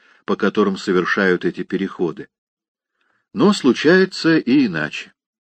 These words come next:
Если численность зайцев в одном месте сильно увеличивается из-за глубокого снега, покрывающего невысокие кустарники, возникают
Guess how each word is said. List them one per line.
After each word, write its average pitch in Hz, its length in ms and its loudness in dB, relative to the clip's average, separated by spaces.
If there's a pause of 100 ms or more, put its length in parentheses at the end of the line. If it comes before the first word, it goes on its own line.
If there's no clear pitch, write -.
(340)
Если 131 520 2
численность 127 840 -4
зайцев 107 720 -2 (300)
в 82 100 -4
одном 104 380 0
месте 104 460 0
сильно 98 440 -2
увеличивается 104 1120 -2 (380)
из-за 98 340 0
глубокого 101 600 2
снега, 95 480 -2
покрывающего 95 800 -2
невысокие 92 680 -2
кустарники, 92 840 -6 (300)
возникают 101 760 0